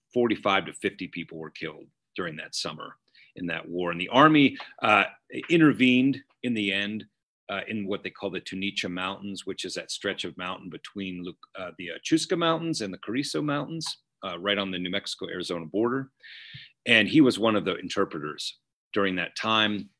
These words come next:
Being a traitor at the time, he joined the Army, who had, he, he had been a, uh,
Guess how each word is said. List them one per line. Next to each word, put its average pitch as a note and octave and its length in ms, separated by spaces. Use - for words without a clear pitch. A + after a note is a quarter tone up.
Being C#3 300
a - 40
traitor F#2 640
at F#2 160
the - 80
time, F2 320
he F#2 140
joined G2+ 400
the F2+ 100
Army, E2+ 380
who E2 80
had, D#2+ 100
he, F#2 160
he F#2+ 180
had D#2+ 120
been G2+ 200
a, D#2+ 260
uh, - 180